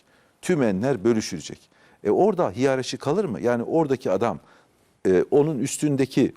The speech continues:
ordudaki üstündekine mi bilgi verecek yoksa dışarıdaki cemaat üyesine mi bilgi verecek? Mesela Merkez Bankası'na atadığınız yardımcı. Faiz arttırımını önceden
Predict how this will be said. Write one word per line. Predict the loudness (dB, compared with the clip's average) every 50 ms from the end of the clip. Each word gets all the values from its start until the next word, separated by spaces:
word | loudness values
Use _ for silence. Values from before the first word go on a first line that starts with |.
| _
ordudaki | 2 2 2 2 2 0 -2 -2 -2 -4
üstündekine | -6 -4 -4 -2 0 0 0 0 0 0 2 2
mi | 2 2
bilgi | 2 2 2 2 2
verecek | 2 2 2 0 -4 0 0
yoksa | 0 0 2 0 0 0 0 -4 -10 _ _ _ -4
dışarıdaki | -2 0 0 0 0 0 -2 -4 -6 -2
cemaat | 0 0 2 2 2 0 0 -2 -2
üyesine | -2 -2 -2 -2 -4 -4 -2
mi | -2 -4 -4
bilgi | -8 -8 -6 -6
verecek? | -6 -6 -6 -10 -16 -14 _ -6
Mesela | -2 0 2 2 2
Merkez | 2 0 0 -2 -2 -6 -4 -4
Bankası'na | -6 -6 -4 -6 -8 -8 -8 -4 -4
atadığınız | -4 -2 -2 -2 -2 -2 -2 -2 -2 0
yardımcı. | 0 0 0 -2 -6 -10 -12 -14 -18 _ _ _ _ _ _ _ _ _ _ _ _ _ _ _ _ _
Faiz | -2 0 0 0 0 0
arttırımını | -2 -2 -4 -4 _ -4 -4 -2 -2 -2 -4 -2
önceden | -2 -2 -2 -2 -2 0 0 -2 -2